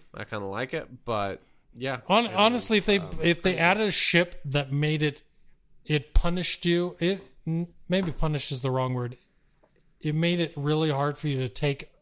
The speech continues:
Speaker 2: the, uh, Houndstooth off of this team so that it wasn't so versatile.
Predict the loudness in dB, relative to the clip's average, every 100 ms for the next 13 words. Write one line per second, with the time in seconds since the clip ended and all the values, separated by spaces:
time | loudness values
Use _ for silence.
0 | _ _ _ _ -20 _ _ _ _ _
1 | _ _ -4 -2 0 0 -2 -2 -4 -2
2 | -2 -2 -4 -4 -6 -6 -6 -4 -2 0
3 | 0 -2 -2 0 0 -2 -4 -10 -20 _
4 | _ _ _ -8 -2 -2 -2 -2 -2 0
5 | -2 0 0 0 -2 -2 -4 -2 2 4
6 | 4 2